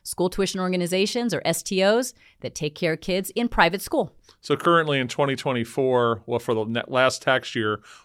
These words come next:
Speaker 2: what is the amount that a private individual can, can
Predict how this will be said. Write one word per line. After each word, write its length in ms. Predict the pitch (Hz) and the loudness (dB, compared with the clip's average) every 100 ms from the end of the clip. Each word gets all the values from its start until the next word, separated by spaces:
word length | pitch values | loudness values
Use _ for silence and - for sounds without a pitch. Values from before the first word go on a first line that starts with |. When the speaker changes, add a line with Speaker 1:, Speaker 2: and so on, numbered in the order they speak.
| _ | _
Speaker 2:
what 360 | - 156 139 147 | -16 2 6 8
is 200 | 139 120 | 6 4
the 120 | 123 | 0
amount 400 | 117 120 120 117 | 2 2 0 0
that 160 | 110 | 0
a 80 | 107 | 0
private 380 | 101 117 113 110 | 0 2 2 0
individual 640 | 110 107 107 104 107 104 | -2 -4 -4 -4 -4 -6
can, 380 | 104 113 104 104 101 _ _ _ _ | -6 -8 -8 -10 -14 _ _ _ _
can 300 | - 107 | -8 -6